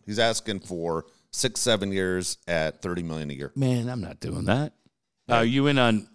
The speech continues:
Speaker 2: are you in on Bassett? Are you in on, uh,
Speaker 1: I'm
Speaker 2: right?
Speaker 1: not a
Speaker 2: Are you
Speaker 1: Bassett,
Speaker 2: making
Speaker 1: I'm
Speaker 2: trades?
Speaker 1: not a Bassett guy.
Speaker 2: Yeah, they making trades. Like, where are they at? What are they doing? So, yeah, with this team, you never know. I mean, they're in on everybody.
Speaker 1: Yeah.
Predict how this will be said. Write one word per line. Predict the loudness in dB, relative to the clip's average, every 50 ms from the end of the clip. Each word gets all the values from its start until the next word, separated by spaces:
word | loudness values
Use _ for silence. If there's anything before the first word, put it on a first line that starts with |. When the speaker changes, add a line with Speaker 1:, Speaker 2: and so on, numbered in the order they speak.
| _
Speaker 2:
are | 2 4
you | 6 6 6 6
in | 6 4
on | 2 2 2
Bassett? | 0 2 2 2 0 0 2 4 6 8 8 8 6 4 0
Are | 2
you | 4 4 4 4 4
in | 4 4
on, | 4 2 2 0 -4 -8 _ _ _ -14
uh, | -14 -14 -12 -4 2
Speaker 1:
I'm | 4
Speaker 2:
right? | 4 6
Speaker 1:
not | 4 4
a | 4
Speaker 2:
Are |
you | 6 6
Speaker 1:
Bassett, | 6 6 6 4
Speaker 2:
making | 2 2
Speaker 1:
I'm | 4
Speaker 2:
trades? | 6 6 6 6 6 4
Speaker 1:
not | 2
a | 0
Bassett | 0 -4 -8 -8
guy. | -10 -12 -12 -12 _ _ _ _ _ _ _ _ _ _ _
Speaker 2:
Yeah, | 2 2 4 4
they | 2 2 2
making | 2 2 0 -2 -4 -8 -8
trades. | -2 2 4 4 4 4 2 2 0 -2 -8 -8 -10 _ _ 0
Like, | 2 2 6
where | 6 8 8
are | 8
they | 6 4 2
at? | -2 -6 -10 _ _
What | 4 6 6
are | 8
they | 6 6 4
doing? | 4 0 -2 -2 -4 -10 -10 -6
So, | 0 4 6 6 6 6 4 0 -6 _ _ _ _ _ _ _ _ _ _ _ _ _ _ _
yeah, | 4 4 4
with | 4 4
this | 4 2 2 2
team, | 2 4 6 6 6
you | 6 6
never | 6 4 4 4 4
know. | 4 4 2 2 2
I | 2
mean, | 4 4 6
they're | 6 6 6 4
in | 4 4 4 6
on | 6 6 6 4 4 0 2 _
everybody. | 2 4 6 4 2 2 -2 -8 -10 -12 -12 -6
Speaker 1:
Yeah. | -4 -4